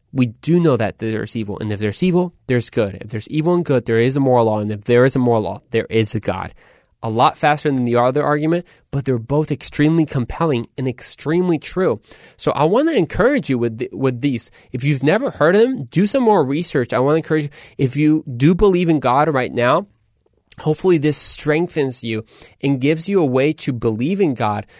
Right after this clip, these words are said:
where it's not just, "My parents told me he exists." No, you actually have reason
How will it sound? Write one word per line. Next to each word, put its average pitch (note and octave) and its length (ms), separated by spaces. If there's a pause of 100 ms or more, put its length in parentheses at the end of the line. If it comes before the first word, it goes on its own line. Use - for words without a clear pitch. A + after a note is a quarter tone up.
(200)
where C3+ 180
it's - 300
not D3+ 320
just, C3 480 (180)
"My B2 140
parents C3 340
told A#2+ 200
me A#2 80
he G#2 200
exists." G#2 580 (220)
No, F3 280
you B2 200
actually E3+ 360
have B2 340
reason C3 480